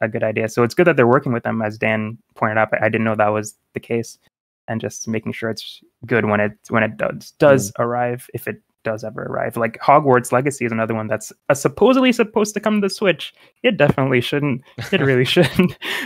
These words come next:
Speaker 1: But they're, they, they, they said that they wanted to do it, so whenever it comes, we'll, we'll see how that runs. But there's, there's just some things that best left not, <laughs> not being made. <laughs> Yeah.
Speaker 2: So, to answer the question,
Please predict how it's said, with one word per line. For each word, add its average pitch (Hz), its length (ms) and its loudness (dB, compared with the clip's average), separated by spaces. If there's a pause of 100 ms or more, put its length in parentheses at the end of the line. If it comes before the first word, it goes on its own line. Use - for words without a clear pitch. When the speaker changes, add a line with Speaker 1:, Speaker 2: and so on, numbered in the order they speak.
(160)
Speaker 1:
But 127 180 2
they're, 165 200 6
they, 151 240 4
they, 139 240 -2
they 139 120 0
said 156 200 -4
that 175 60 -2
they 175 100 0
wanted 185 180 0
to 180 60 -4
do 202 200 0
it, 151 120 0
so 127 200 0
whenever 151 360 0
it - 120 -8
comes, 151 300 -4
we'll, 127 160 -6
we'll 117 120 -4
see - 180 -8
how 131 160 -2
that 120 180 0
runs. 123 320 -2
But 110 200 -4 (140)
there's, - 280 -6
there's 165 180 -4
just - 180 -8
some 160 200 -4
things 135 260 -4
that 110 200 -4 (1040)
best - 240 -4
left - 380 -8
not, 107 320 -2 (640)
<laughs> - 680 -20
not 113 220 -2
being 110 260 -6
made. 110 360 -8
<laughs> - 40 -20 (1700)
Yeah. - 60 -20
Speaker 2:
So, 110 380 0
to - 180 -12
answer 127 260 -2
the 120 80 -2
question, 104 560 -4